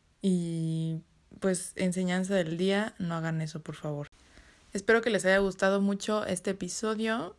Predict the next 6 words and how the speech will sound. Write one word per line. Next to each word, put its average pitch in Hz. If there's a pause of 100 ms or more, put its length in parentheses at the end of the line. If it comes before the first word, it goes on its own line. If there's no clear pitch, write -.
(140)
Em, 175 (560)
vamos 190
a 196
estar 180
en 180
cuarentena 185